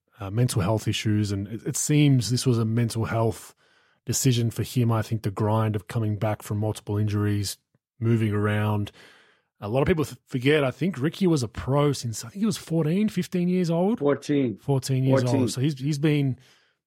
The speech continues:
Speaker 1: he's been a professional for most of his life. Um, he lost a lot of his childhood. I'm not saying that in a negative way, but a lot of his childhood, uh, adolescent, teenage years, he was already a pro. Um, I know some guys, some former teammates that played with him. He was a rock star in,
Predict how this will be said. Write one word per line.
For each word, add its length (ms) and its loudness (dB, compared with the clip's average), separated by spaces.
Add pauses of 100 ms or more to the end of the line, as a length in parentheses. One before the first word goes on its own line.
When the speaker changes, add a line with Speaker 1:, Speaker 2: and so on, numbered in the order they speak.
(120)
Speaker 1:
he's 140 -4
been 140 4
a 40 0
professional 580 2
for 400 0 (100)
most 300 0
of 60 -2
his 120 -2
life. 540 0 (160)
Um, 260 -6
he 140 -4 (200)
lost 300 -4
a 40 -4
lot 160 2
of 60 -2
his 100 -8
childhood. 680 0 (400)
I'm 80 -4
not 120 0
saying 200 -2
that 100 0
in 60 -2
a 40 -2
negative 340 2
way, 240 4
but 240 -2 (200)
a 40 -8
lot 160 -2
of 40 -4
his 100 -4
childhood, 600 2 (720)
uh, 120 -14
adolescent, 600 0
teenage 420 2
years, 280 4
he 60 2
was 180 2
already 340 4
a 80 -2
pro. 360 2
Um, 360 -4
I 60 -2
know 120 0
some 200 -4
guys, 340 -2
some 140 -8
former 200 -4
teammates 340 -2
that 80 -10
played 220 -2
with 160 -4
him. 140 -4
He 60 -2
was 100 -2
a 60 -2
rock 260 -2
star 400 2
in, 220 -2